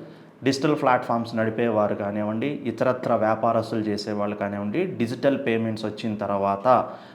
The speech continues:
పన్ను విధానాల్లో వచ్చినటువంటి మార్పులు కానివ్వండి, జీఎస్టీ విధానంలో కానివ్వండి, వ్యతిరేకత కోసం ఎదురు చూస్తున్నారు. నోరు తెరిచి మాట్లాడే వ్యక్తుల కోసం, ఆ టైం కోసం ఎదురు చూస్తున్నారు. కర్ణాటకలో కనుక ఈ బంద్ సక్సెస్ అయితే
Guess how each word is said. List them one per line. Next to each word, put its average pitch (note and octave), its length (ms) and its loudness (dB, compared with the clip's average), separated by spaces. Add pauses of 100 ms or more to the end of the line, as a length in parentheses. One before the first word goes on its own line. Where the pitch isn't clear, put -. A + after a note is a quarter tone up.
(200)
పన్ను C#3 240 2
విధానాల్లో A#2 720 2
వచ్చినటువంటి A2 560 -2
మార్పులు A2+ 460 -2
కానివ్వండి, A#2+ 640 -2
జీఎస్టీ A#2+ 600 -2
విధానంలో A#2 560 0
కానివ్వండి, A2 760 -2 (360)
వ్యతిరేకత D3 720 2
కోసం A2+ 460 -2
ఎదురు A2+ 240 0
చూస్తున్నారు. A2 800 -4 (200)
నోరు D3+ 240 6
తెరిచి D#3 340 0
మాట్లాడే B2 560 2
వ్యక్తుల A2 360 2
కోసం, C3+ 520 0 (280)
ఆ A2 260 4 (100)
టైం D3+ 220 6
కోసం C3 260 2
ఎదురు G#2+ 200 2
చూస్తున్నారు. G2 440 -4 (220)
కర్ణాటకలో B2+ 680 4
కనుక A2 460 0
ఈ A#2+ 100 -2
బంద్ A#2 400 -2
సక్సెస్ A2+ 460 -4
అయితే D3+ 420 0